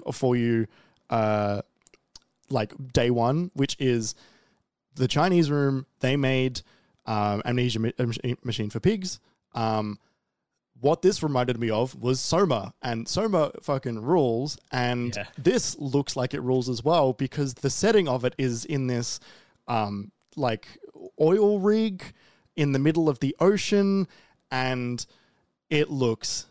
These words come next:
Speaker 1: scary, and they've said that it will be a narrative horror title, which is just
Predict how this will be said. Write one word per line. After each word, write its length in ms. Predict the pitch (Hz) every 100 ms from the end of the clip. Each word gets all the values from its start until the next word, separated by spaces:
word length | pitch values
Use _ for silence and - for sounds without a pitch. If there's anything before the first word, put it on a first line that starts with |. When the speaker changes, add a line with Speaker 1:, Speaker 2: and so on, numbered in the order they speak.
| -
Speaker 1:
scary, 720 | - - 202 208 196 196 190
and 160 | 139
they've 300 | 135 127 117
said 340 | - - 185 185
that 160 | 147
it 140 | 135 131
will 160 | 147 165
be 280 | 147 143 151
a 280 | 131 123 120
narrative 540 | 120 120 135 147 139
horror 260 | - 139 156
title, 480 | 156 160 180 214 226 - _
which 320 | - 139 - -
is 300 | 139 123 -
just 340 | 143 127 -